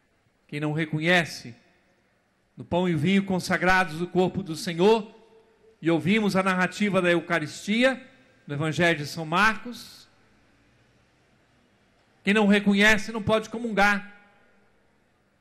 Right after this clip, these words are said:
Vivemos um ano eucarístico, semanas eucarísticas missionárias,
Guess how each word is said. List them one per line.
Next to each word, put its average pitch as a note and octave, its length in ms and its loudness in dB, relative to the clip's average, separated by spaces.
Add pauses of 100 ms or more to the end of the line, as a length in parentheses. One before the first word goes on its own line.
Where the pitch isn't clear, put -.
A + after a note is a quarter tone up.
(1040)
Vivemos A#3 440 0
um B3 140 2
ano B3+ 120 4
eucarístico, A#3 960 2 (1700)
semanas F#3 1200 -2 (540)
eucarísticas D3+ 720 -2
missionárias, D3+ 1120 -6